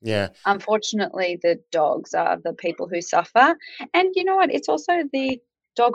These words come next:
Speaker 2: owners who suffer, because unfortunately they think they're doing the best thing for their dog typically, and they're really not. So,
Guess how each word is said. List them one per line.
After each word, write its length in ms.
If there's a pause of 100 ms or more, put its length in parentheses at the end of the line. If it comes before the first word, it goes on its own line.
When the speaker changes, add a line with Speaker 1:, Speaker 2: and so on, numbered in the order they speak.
Speaker 2:
owners 340
who 100
suffer, 340
because 680
unfortunately 760
they 280
think 200
they're 120
doing 400 (220)
the 100
best 320
thing 200
for 140
their 160
dog 340 (240)
typically, 640 (220)
and 240
they're 180
really 320
not. 280 (100)
So, 460